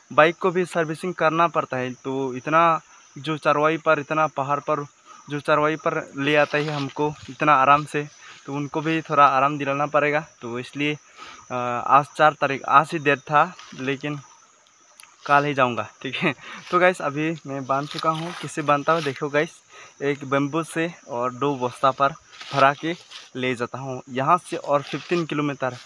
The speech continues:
ठीक है, दूर है, ठीक है। और घर तक, घर, यहाँ से घर तक सब फिफ्टीन किलोमीटर है। तो यहाँ सर चार,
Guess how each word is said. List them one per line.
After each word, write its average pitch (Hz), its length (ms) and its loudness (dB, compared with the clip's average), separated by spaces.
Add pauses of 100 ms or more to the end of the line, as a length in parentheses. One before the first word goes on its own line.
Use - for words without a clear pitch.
(240)
ठीक 143 120 -8
है, 151 100 0
दूर 127 400 -2
है, 120 120 -8 (440)
ठीक 151 200 -10
है। 135 120 -2 (600)
और 123 320 2
घर 139 260 0 (100)
तक, 151 120 4 (300)
घर, 180 640 6 (200)
यहाँ 165 480 0
से 220 340 -4
घर 165 300 2 (120)
तक 196 200 -2
सब 202 280 -4
फिफ्टीन 185 460 -6
किलोमीटर 160 440 -4
है। 151 160 -6 (400)
तो 139 60 -6
यहाँ 139 200 -4
सर 156 220 -4 (240)
चार, 151 520 0